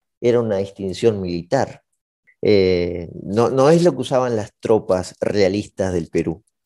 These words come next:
Precisamente por eso es que Belgrano ve esa opción.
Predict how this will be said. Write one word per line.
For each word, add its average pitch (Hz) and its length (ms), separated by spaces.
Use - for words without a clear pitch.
Precisamente 120 720
por 107 160
eso 110 140
es 101 60
que 98 100
Belgrano 95 400
ve 92 180
esa 87 180
opción. - 380